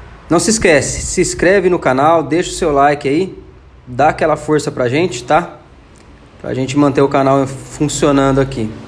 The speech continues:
Vou começar pra vocês aqui pelo chassi, tá? Bem básico mesmo, padrão de todas as motos aí, não muda muito,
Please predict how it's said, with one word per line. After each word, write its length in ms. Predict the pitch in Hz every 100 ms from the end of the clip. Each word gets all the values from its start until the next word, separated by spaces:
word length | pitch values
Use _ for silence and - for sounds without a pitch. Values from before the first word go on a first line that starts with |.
| - - - - - - -
Vou 80 | 123
começar 260 | 170 175
pra 120 | 165 165
vocês 320 | 139 156 143
aqui 100 | 143
pelo 160 | 147
chassi, 540 | 139 143 131 - 214 220 - - - - - - - -
tá? 240 | - 139 139
Bem 400 | 127 127 139 143
básico 400 | 135 143 139 143
mesmo, 360 | 156 180 - - -
padrão 340 | 131 127 135
de 120 | 139 135
todas 240 | 139 127
as 120 | 127
motos 360 | 127 127 127 131
aí, 100 | 147
não 140 | 151
muda 340 | 139 139 131 127
muito, 420 | 143 180 -